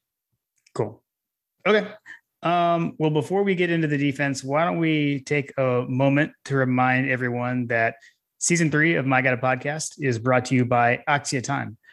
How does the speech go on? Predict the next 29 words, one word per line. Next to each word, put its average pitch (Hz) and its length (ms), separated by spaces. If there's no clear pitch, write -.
Uh, 120 260
it 123 120
is 123 180
a 120 440
custom 127 600
watch 127 340
company. 156 400
And 123 340
if 120 120
you 127 60
want 127 200
to - 40
commemorate 131 560
the 139 80
Dogs 123 380
national 127 360
championship 139 480
in 117 80
style, 135 500
you've 117 120
got 120 160
to - 60
check 120 160
out 117 200
their 113 200
Georgia 135 680
national 123 540
championship 120 640
timepieces. 117 640